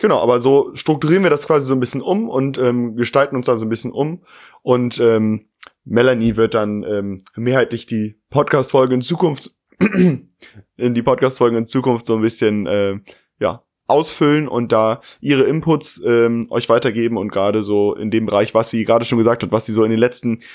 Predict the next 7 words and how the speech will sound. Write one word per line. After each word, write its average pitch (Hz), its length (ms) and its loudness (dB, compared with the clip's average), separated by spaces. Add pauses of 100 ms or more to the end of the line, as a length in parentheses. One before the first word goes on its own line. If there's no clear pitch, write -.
(200)
sieben 131 640 -2
Jahren 110 580 2
besonders 104 380 -2
so 95 100 -6
gelernt 95 360 -4
hat. 110 260 -6 (440)
Und 98 680 -4